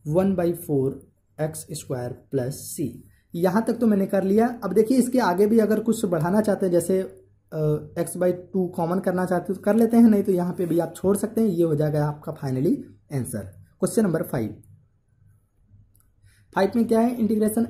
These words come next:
x log टू एक्स डी एक्स। तो सेम वही क्वेश्चन है, बस यहाँ पे टू एक्स दे दिया है। तो इसको बनाएंगे हम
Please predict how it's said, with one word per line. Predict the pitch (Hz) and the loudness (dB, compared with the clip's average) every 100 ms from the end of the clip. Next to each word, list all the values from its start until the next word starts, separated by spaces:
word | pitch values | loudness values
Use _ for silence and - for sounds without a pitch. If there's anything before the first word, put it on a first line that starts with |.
| - | -4
x | 208 - | -4 0
log | 208 202 202 | 2 2 0
टू | 185 | 2
एक्स | 180 175 | 2 0
डी | 175 147 | -2 0
एक्स। | 131 135 | 0 0
तो | 220 | -2
सेम | 208 226 | 2 4
वही | 214 220 | 6 4
क्वेश्चन | 226 208 220 | 4 2 2
है, | 226 | 2
बस | 208 208 | 2 0
यहाँ | 190 | -2
पे | 208 | -2
टू | - 202 - | -2 -4 -2
एक्स | 180 - | -6 -4
दे | 151 139 | -2 -2
दिया | 123 117 | -2 -4
है। | 117 | -4
तो | 180 | -6
इसको | 196 - 208 | -6 -2 0
बनाएंगे | 190 170 185 180 | 0 0 -2 -2
हम | 170 | -4